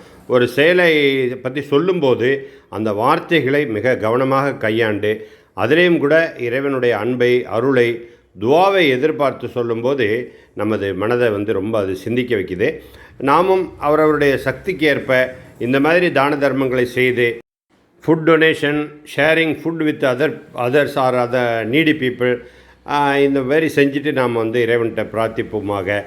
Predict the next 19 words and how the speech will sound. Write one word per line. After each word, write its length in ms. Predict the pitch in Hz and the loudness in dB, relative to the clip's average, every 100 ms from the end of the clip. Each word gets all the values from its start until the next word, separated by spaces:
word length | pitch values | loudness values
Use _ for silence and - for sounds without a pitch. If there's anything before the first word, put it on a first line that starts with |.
| - - _ - | -10 -20 _ -4
ஆமீன். 500 | 104 107 107 104 - _ _ | -2 0 0 -2 -12 _ _
அதனை 320 | 101 127 147 | -4 0 2
வந்து 260 | 139 139 165 | 0 0 0
விளம்பரம் 460 | 131 170 196 196 165 | 2 0 2 0 2
செய்ய 220 | 147 143 | 2 2
வேண்டிய 220 | 135 123 | 2 0
அவசியம் 380 | 120 127 147 123 | 0 0 0 2
இல்லை. 220 | 107 110 113 - - _ | 0 -2 -4 -8 -20 _
நமது 420 | 110 117 117 113 | -6 -2 -2 -2
செயல்களை 760 | 107 - 147 175 160 165 185 180 | -4 0 2 2 0 0 0 0
இறைவன் 420 | 131 131 143 123 | -2 -2 -2 -4
பார்க்கின்றான். 640 | 120 117 113 113 107 110 107 - - - - | -4 -4 -6 -6 -4 -6 -6 -14 -20 -20 -6
ஆ, 180 | 117 113 | 0 2
இறைவனிடம் 640 | 110 131 165 165 151 139 | 2 2 2 2 0 0
நாம் 340 | 123 117 107 | 0 -2 -4
பேச, 640 | - 139 147 135 127 127 - - - - | 0 0 0 0 0 0 -6 -20 -14 -6
இறைவனிடம் 540 | 117 156 160 143 127 | -2 0 0 0 -2
நாம் 320 | 117 110 107 | -2 -2 -4
பிரார்த்திக்க, 720 | 113 135 135 139 92 113 113 | 0 0 0 -4 -2 -2 -2